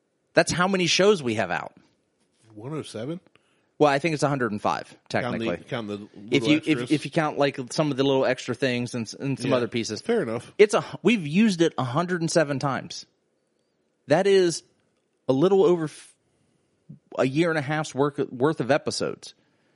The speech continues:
Speaker 1: And he's like, "Well, I'll just," I'll just, I'm like, "I'm about to just go buy the fucker from eBay."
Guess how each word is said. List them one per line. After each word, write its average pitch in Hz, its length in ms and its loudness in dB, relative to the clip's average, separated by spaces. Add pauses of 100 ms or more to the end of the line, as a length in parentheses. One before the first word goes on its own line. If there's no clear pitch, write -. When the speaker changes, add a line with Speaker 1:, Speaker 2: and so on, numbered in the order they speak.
(360)
Speaker 1:
And 135 80 2
he's 165 160 2
like, 113 100 0
"Well, 117 180 0
I'll 120 240 2
just," 107 220 -6
I'll 104 140 -2
just, 107 260 -6
I'm 123 80 -4
like, 123 220 -2 (320)
"I'm 151 260 0
about 147 480 2
to 156 80 -4
just 127 240 -6 (300)
go 131 140 6
buy 135 180 0
the 123 80 -8
fucker 117 320 -4
from 101 160 -6
eBay." 90 340 -4